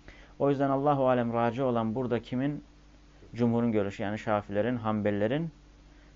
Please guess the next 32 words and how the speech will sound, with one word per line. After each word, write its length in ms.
ve 120
Hanifilerin 640
görüşü. 560
Su 220
iki 180
kulleden 400
az 180
olursa 460
ve 40
ona 240
necaset 520
bulaştığı 440
an 240
biz 180
onu 300
pis 140
sayarız. 520
Ee, 460
neden? 340
Nebi 200
sallallahu 0
aleyhi 80
ve 40
sellem'in 260
sözünden 460
dolayı 260
"İzâ 320
belagal 300
mâ'u 320
kulleteyn 480
em 220
yun-, 120